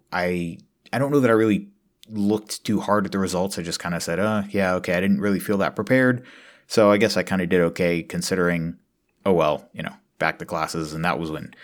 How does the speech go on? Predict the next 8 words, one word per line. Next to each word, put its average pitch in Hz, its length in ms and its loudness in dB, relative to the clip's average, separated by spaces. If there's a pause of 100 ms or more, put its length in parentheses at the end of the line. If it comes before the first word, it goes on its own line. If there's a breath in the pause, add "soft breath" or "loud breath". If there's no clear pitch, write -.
(840 loud breath)
things 110 220 2
were 95 60 2
starting 92 360 2
to 85 400 -4
get - 180 -10
warm 147 540 4
and, 85 400 0
and, 78 300 -6